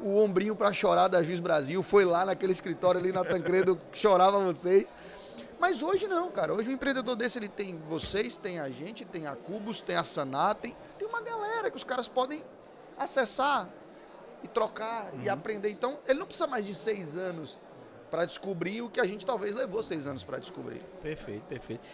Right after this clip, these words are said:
Speaker 3: Eu não posso per-, perder a oportunidade, né, de vocês falarem um pouquinho aí dos negócios, né, tanto da Jus como da E-Rural, pra quem tá nos escutando. Então,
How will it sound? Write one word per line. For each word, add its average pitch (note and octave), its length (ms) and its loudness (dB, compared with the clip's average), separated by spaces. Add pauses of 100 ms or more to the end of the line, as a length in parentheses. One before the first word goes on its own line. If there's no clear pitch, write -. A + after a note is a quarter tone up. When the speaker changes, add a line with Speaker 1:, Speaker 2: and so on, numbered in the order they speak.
(120)
Speaker 3:
Eu A3 120 0
não A3 80 -2
posso F3+ 200 -4
per-, E3+ 220 -2
perder D3 360 2
a - 20 6
oportunidade, C#3+ 760 2
né, D#3+ 200 -4 (360)
de C#3 200 -10
vocês E3 360 -10
falarem D#3+ 360 -4
um E3+ 40 -10
pouquinho - 480 -8
aí E3 220 -4 (380)
dos F#3+ 200 -10
negócios, B2 720 -8
né, C3+ 220 -10 (100)
tanto E3 220 -12
da C#3+ 240 -4
Jus D#3 420 -10 (320)
como F#3+ 160 -6
da E3 160 2
E-Rural, D#3+ 340 0
pra G#3+ 140 -4
quem - 180 -12
tá F#3 140 -8
nos F#3 140 -6
escutando. C3+ 600 -6
Então, D3 220 -8